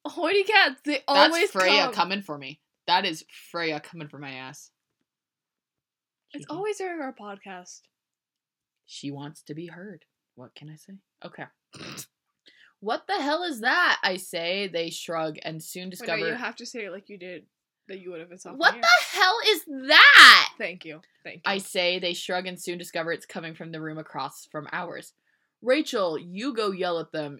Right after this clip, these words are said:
Speaker 2: Eli tells me. "Why me?"
Speaker 1: Do you have white girl bravery?
Speaker 2: I ask.
Speaker 1: <laughs>
Speaker 2: "Because you're the only one bally enough to do it." It's,
Speaker 1: Bally.
Speaker 2: it's, it's my white girl bravery. Uh, Eli <laughs> screams and Rebecca and Jordan nod.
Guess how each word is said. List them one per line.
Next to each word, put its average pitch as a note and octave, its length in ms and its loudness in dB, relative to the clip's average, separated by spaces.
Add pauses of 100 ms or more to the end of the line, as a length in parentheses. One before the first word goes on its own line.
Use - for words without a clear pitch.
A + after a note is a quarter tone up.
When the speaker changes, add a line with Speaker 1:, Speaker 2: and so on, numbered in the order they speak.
(120)
Speaker 2:
Eli D#3 280 -6
tells D3 260 -10
me. F3 240 -12 (140)
"Why E3+ 340 -4 (560)
me?" E3+ 300 0
Speaker 1:
Do D3+ 80 0
you B3 80 0
have G3+ 120 -2
white F3 200 -6
girl G#3 200 -12
bravery? A#3 460 -10 (1200)
Speaker 2:
I D#3 140 -6
ask. D3+ 240 -8 (260)
Speaker 1:
<laughs> - 260 -20
Speaker 2:
"Because B3+ 440 0
you're A3+ 100 0
the A3+ 220 -2
only G#3 400 -4
one F#3+ 600 -4
bally F3 600 -2
enough E3+ 440 -6
to E3 120 -10
do D#3+ 380 -4
it." C#3+ 240 -8 (1160)
It's, E3+ 100 -8
Speaker 1:
Bally. F#3 280 -8
Speaker 2:
it's, - 100 -12
it's E3 100 -10
my D#3 100 -10
white A#2+ 200 -10
girl C3+ 100 -12
bravery. C3+ 320 -12 (340)
Uh, F3 240 -2
Eli F3 260 0
<laughs> - 0 -
screams E3+ 500 -10
and E3+ 80 -10
Rebecca E3 280 -6
and E3+ 140 -10
Jordan D#3 320 -6
nod. C#3+ 400 -6